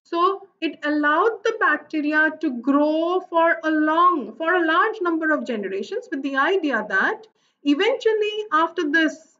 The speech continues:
replication, all the D N A that is present in the E. coli will have N fifteen.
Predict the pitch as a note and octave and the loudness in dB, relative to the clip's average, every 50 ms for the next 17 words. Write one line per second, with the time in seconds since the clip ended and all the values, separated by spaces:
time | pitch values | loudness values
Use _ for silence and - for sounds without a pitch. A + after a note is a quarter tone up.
0 | _ _ _ _ A#3 C4 B3+ C4 C4+ C4+ B3+ - A#3+ A3+ A#3 A3+ - E4 E4+ F#4 | _ _ _ _ -4 -4 -4 -2 -4 -6 -4 0 2 2 2 2 0 -2 -2 -2
1 | G4 G4 - - - _ _ _ _ - C#4+ E4 F#4 G#4 A#4 B4 A#4 A#4+ A4+ G4+ | -2 -2 -6 -12 -20 _ _ _ _ 2 2 4 4 4 4 2 2 0 2 4
2 | G4 G4 F#4 F#4 F#4 F#4+ F#4+ F4+ E4+ D#4 D#4+ D#4+ - - - C#4+ C#4 C#4+ D4+ F#4+ | 4 4 4 4 2 2 2 2 0 0 0 -4 -6 -4 -2 0 0 0 2 0
3 | F#4 F4 F#4 E4+ E4 D#4 D#4+ D4+ C#4+ D4 D4+ D4 - D4+ C#4+ C#4 C#4 C#4 C#4 C#4 | 0 0 0 0 0 0 -2 0 -2 -2 -2 -2 -2 -2 0 2 2 2 2 0
4 | C4+ C4+ D4+ D#4 D#4+ - - C4 B3 B3 B3+ C#4 D4 D4 C#4+ - _ C4 C#4 D#4 | 0 -2 -2 -2 -2 -2 0 2 2 4 2 2 0 -2 -6 -10 _ 0 2 2
5 | E4 D4+ - D#4 C#4 C#4 - - C#4+ C#4+ C#4 C4+ B3+ A#3+ G#3 F3+ E3+ - - | 2 2 2 -2 -2 -2 -6 -2 0 2 2 2 2 0 -2 -4 -6 -12 -16